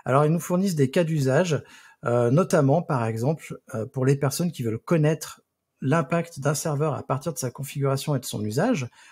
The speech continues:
ou alors l'impact d'une instance cloud à partir de son type et de son usage. Mais ils nous disent aussi ce qu'ils ne souhaitent pas traiter, comme par exemple connaître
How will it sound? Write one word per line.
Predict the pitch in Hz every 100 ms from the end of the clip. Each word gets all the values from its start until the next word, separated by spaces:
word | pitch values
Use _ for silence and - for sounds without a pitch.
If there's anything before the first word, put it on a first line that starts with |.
| - -
ou | 170
alors | 156 151 135
l'impact | 135 139 156 131
d'une | 117
instance | 135 139 143 135
cloud | - 139 131 -
à | -
partir | 123 - 151
de | 123
son | 107 - 113 -
type | - 196 - - _ _ -
et | 220
de | 139
son | - 135
usage. | 104 98 - - _ - - - -
Mais | 131 180 202
ils | 220 143
nous | 143
disent | 170 160
aussi | - 165 - 208 - _ _ -
ce | 139
qu'ils | 139 135
ne | 117
souhaitent | - 208 -
pas | 170
traiter, | - 131 - - -
comme | - 147 135
par | 98
exemple | 101 139 170
connaître | - 135 175 -